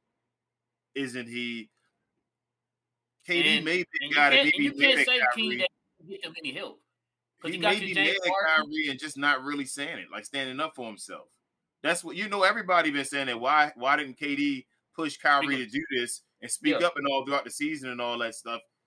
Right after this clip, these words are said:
Speaker 1: He may just be a guy that's just that type of guy, n-, not an alpha guy as far as in the N B A, and just stands back and says, "Okay, I'ma fight for you, man, like, even if it's wrong." So,
Speaker 2: It's
Speaker 1: I,
Speaker 2: the
Speaker 1: I,
Speaker 2: same
Speaker 1: I
Speaker 2: thing, too. Remember, they used to say that same thing with him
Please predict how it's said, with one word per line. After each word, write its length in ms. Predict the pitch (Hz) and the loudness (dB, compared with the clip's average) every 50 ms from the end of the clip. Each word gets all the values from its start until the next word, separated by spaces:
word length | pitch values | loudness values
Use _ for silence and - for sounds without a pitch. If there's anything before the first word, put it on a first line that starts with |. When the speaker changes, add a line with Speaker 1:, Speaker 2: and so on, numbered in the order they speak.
| _ _ _ _ - | _ _ _ _ -12
Speaker 1:
He 160 | 139 135 175 180 | -8 -6 -6 -6
may 280 | 151 147 165 190 185 | -2 -2 -2 -2 -2
just 200 | 160 165 143 135 | -4 -6 -6 -2
be 100 | 156 160 | -2 -2
a 60 | 156 | -2
guy 240 | 117 131 139 147 147 143 | 0 0 0 2 2 0
that's 140 | 143 131 | -2 -4
just 280 | - 123 143 151 143 - | -6 -6 -8 -6 -4 -2
that 200 | 131 139 135 - | -2 -4 -2 -4
type 200 | - 139 135 139 | -6 -6 -6 -8
of 100 | 139 127 | -10 -4
guy, 320 | 117 113 113 113 120 135 - _ _ _ _ _ _ - | -2 0 2 2 0 -2 -6 _ _ _ _ _ _ -20
n-, 100 | 98 - _ _ _ _ _ _ | -20 -20 _ _ _ _ _ _
not 220 | 104 117 127 135 | 2 4 4 4
an 120 | 139 127 123 | 4 2 2
alpha 280 | 135 156 170 - 131 120 | 2 2 2 0 -4 -4
guy 280 | 113 113 113 113 113 | 0 2 2 2 2
as 140 | 113 113 - | 2 -2 -4
far 220 | - 127 127 127 127 | -6 -4 -2 -2 -2
as 120 | 120 120 | -2 -4
in 80 | 120 120 | -8 -6
the 60 | 117 | -4
N 180 | 123 135 139 | -4 -4 -4
B 240 | 139 143 139 120 110 | -2 -4 -2 -2 -2
A, 240 | 110 110 113 123 - _ _ _ _ _ - | -2 -4 -4 -6 -8 _ _ _ _ _ -16
and 160 | 120 117 104 | -14 -14 -12
just 220 | 113 135 131 - | -10 -10 -10 -8
stands 340 | - - 123 131 143 147 135 | -4 -2 0 0 0 0 -2
back 260 | 113 113 120 123 123 - | -4 -2 0 0 0 -2
and 100 | 123 113 | -4 -10
says, 300 | - - 123 123 127 113 | -8 -6 -4 -4 -4 -4
"Okay, 280 | 123 123 120 - 135 143 | -6 -8 -8 -8 -6 -6
I'ma 160 | 139 120 110 - - | -6 -6 -8 -6 -4
fight 220 | 135 156 175 170 - | -4 -4 -4 -6 -8
for 60 | 117 | -10
you, 180 | 110 104 101 | -10 -10 -10
man, 200 | 101 107 113 113 | -10 -10 -10 -8
like, 120 | 113 110 110 | -10 -10 -10
even 200 | 123 127 123 123 | -12 -12 -12 -14
if 60 | 120 123 | -16 -18
it's 140 | 120 110 117 | -20 -14 -10
wrong." 320 | 127 147 156 131 107 98 92 | -8 -6 -6 -6 -8 -8 -12
So, 340 | - - 117 117 113 - _ _ _ _ _ _ _ _ _ _ 123 | -14 -12 -12 -12 -12 -14 _ _ _ _ _ _ _ _ _ _ -2
Speaker 2:
It's 100 | 127 - | 0 0
Speaker 1:
I, 0 | |
Speaker 2:
the 40 | 120 135 | 2 2
Speaker 1:
I, 20 | 139 | 2
Speaker 2:
same 140 | 143 139 131 | 2 0 0
Speaker 1:
I 20 | |
Speaker 2:
thing, 260 | - 147 147 147 139 139 | -2 -2 -4 -6 -8 -8
too. 180 | 165 165 156 139 | -10 -10 -10 -8
Remember, 240 | 131 151 156 151 | -6 -8 -8 -6
they 80 | 156 165 | -6 -8
used 100 | 156 - | -8 -8
to 60 | - | -10
say 140 | - 143 139 | -10 -8 -8
that 120 | 139 135 131 | -8 -8 -8
same 240 | - 143 139 131 131 | -10 -10 -10 -10 -10
thing 220 | 139 139 139 131 | -10 -10 -8 -10
with 120 | 127 123 | -10 -12
him 400 | 127 147 147 139 135 135 143 135 | -10 -10 -8 -8 -10 -10 -12 -16